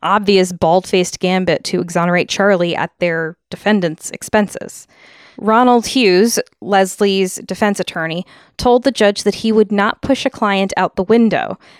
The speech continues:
and objected to the idea of the female defendants testifying and incriminating themselves.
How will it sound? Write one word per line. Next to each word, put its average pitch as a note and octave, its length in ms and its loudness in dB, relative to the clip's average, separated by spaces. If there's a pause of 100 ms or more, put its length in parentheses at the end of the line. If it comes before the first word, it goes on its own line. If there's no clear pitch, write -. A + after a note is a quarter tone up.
(140)
and G3 340 0
objected A3 500 2
to - 60 -16
the A3+ 160 2
idea F#3+ 320 2
of - 180 -2
the F#3 80 -8
female F3+ 380 -4
defendants D#3+ 580 -6
testifying D#3 1000 -4
and C#3+ 520 -12 (420)
incriminating F3 580 -2
themselves. - 560 -8